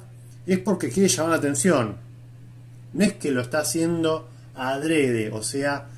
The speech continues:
a propósito la persona. Y es lo peor que podés hacer. Lo veo mucho en ámbitos laborales.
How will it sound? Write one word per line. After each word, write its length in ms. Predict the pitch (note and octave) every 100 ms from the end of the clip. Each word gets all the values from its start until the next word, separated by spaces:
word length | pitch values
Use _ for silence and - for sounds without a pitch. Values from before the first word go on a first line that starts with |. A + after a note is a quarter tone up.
| -
a 180 | B2+ B2
propósito 680 | C3 A#2+ D3 C3 B2 A2+ A2+
la 180 | A2 A2
persona. 640 | A2 G#2+ - G#2+ G2 F2 - - - - -
Y 140 | D3+ G#3
es 60 |
lo 140 | A3 -
peor 180 | F#3+
que 100 | F#3
podés 220 | D3 D3+ C3+
hacer. 300 | B2+ C3+ A#2+
Lo 140 | B2
veo 140 | E3+
mucho 380 | D#3+ G#3+ A3 G3+
en 60 | D#3+
ámbitos 380 | F3 F#3 E3 A#2+
laborales. 720 | A2+ A2+ G#2 F#2 F2+ -